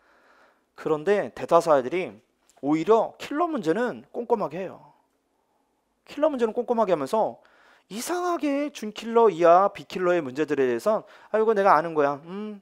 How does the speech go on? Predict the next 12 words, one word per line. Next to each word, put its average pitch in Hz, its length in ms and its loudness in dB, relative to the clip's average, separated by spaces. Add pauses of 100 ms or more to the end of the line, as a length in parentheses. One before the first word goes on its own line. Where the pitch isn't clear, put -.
아는 196 220 0
거야. 202 340 2
패스." 226 460 -6 (460)
눈으로 226 340 -4
읽고 196 440 -2
계산도 175 360 2
안 135 100 4
하고. 123 280 -6 (1300)
되게 127 260 -6
안, 120 200 -6
큰일 - 200 -12
납니다. 135 260 -8